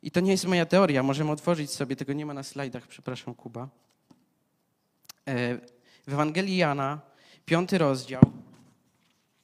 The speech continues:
w trzydziestym dziewiątym wersecie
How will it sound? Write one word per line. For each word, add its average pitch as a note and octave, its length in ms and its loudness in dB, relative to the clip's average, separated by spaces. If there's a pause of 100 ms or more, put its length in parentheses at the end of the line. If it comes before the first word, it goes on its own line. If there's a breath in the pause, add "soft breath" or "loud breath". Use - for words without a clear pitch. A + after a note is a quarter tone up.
(1500 soft breath)
w - 60 -20
trzydziestym D#3+ 540 -4
dziewiątym D3+ 520 -2
wersecie C#3+ 600 -2